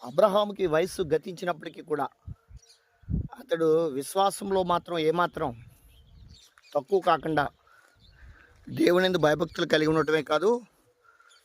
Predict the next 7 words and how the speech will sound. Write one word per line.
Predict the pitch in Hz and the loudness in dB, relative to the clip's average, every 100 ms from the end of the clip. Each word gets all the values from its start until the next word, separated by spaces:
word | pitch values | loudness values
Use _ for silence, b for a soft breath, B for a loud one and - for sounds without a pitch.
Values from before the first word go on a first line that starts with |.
| b | b
తనకు | 151 165 165 | -2 -2 0
దేవుడు | 156 180 208 | 2 4 4
చేసిన | 208 190 196 | 2 2 2
వాగ్దానాన్ని | 156 165 160 180 190 185 185 170 143 170 - - _ _ b b b - | 2 2 0 0 0 0 0 0 -2 -6 -14 -20 _ _ b b b -12
నెరవేర్చుటకు | 127 151 208 247 - 226 208 | -2 0 2 0 0 -4 -4
సమర్థుడని | - - 165 226 202 226 233 | -6 -2 0 0 0 0 0
నమ్మాడు, | 214 175 143 | 0 -2 -6